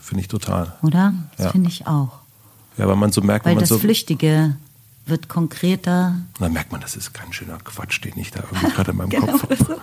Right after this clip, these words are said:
Speaker 1: Meine Güte, wenn ich das hier
Speaker 2: Weil ich
Speaker 1: aufgeschrieben
Speaker 2: jammer.
Speaker 1: hab. Genau. Ja, oder, oder das Jammern, beziehungsweise wenn man jammert, dann ist das danach auch weg.
Speaker 2: Ja.
Speaker 1: Man hat's aufgeschrieben,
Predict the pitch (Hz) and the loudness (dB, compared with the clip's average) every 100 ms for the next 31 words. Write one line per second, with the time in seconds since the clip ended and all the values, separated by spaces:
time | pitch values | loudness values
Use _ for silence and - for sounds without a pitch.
0 | - - - 220 - 98 98 92 98 95 | -8 -6 -4 -2 0 0 0 0 -2 -4
1 | - - - 185 196 214 208 214 190 180 | -10 -12 -6 -2 0 4 4 4 2 -2
2 | - - 302 - - 220 196 92 - - | -8 -2 -2 -2 -6 0 2 0 -2 -4
3 | 294 - 135 170 170 165 156 131 117 120 | -4 0 0 0 0 0 2 0 2 2
4 | 123 127 135 135 - - - 131 110 98 | 2 4 4 2 -4 -6 -4 -4 -4 -2
5 | 101 120 120 110 107 123 117 104 110 - | 0 2 2 2 4 2 2 0 0 -2
6 | 110 - 98 101 - 92 98 113 - - | -2 -2 -2 -2 -4 -8 -6 -8 -10 -20
7 | _ _ _ - 226 190 98 - 110 - | _ _ _ -4 -2 0 0 0 -2 0
8 | 110 - 104 107 | -2 2 2 2